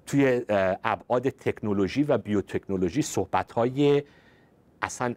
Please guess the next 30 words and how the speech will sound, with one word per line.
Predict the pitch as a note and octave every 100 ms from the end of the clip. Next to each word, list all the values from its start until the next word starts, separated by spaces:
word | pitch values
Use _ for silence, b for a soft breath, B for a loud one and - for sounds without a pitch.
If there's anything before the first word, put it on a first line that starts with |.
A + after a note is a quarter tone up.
| -
ارزش | G#2+ F#2+ F#2+ E2+ C3+ C#3+ -
چی | - C#3+ C3+
هست، | - C#3 C3 - - _
خوب | - - G#2 E2+
و | F2
بد | G#2+ D3+
چی | - D3+
هست، | C3+ D3 C#3 - B B B
چون | - F3+ G#3
می‌تونیم | F3 D3+ D3+ C3+ C3
یه | B2+
کار | - B2
رو | B2+
انجام | B2 A#2 B2+ B2
بدیم، | A2+ A#2+ E3 F3+ -
تونستنش | - B2 A#2 - D#3 G3+ D3+ -
آیا | A#2+ C#3+ D#3+
توجیه | - A#2 G#2 D3+ -
می‌کنه | F#3+ G#3+ G#3 F#3+
انجام | F#3 E3+ F#3+ F3
دادنش | F3 E3+ E3+ E3+ -
رو | D3+ E3+ F3 - b b b b
یا | A#2
باید | G#2 A#2 D3+ -
جلوی | B2 B2
خودمون | D3 D#3 D3+ D#3
رو | D#3+
بگیریم | D3+ E3+ C#3+ A2+ G#2 F#2+ - - b b b -
به |
خاطر | G#2 A2+ G2+ C3 C3+ C3+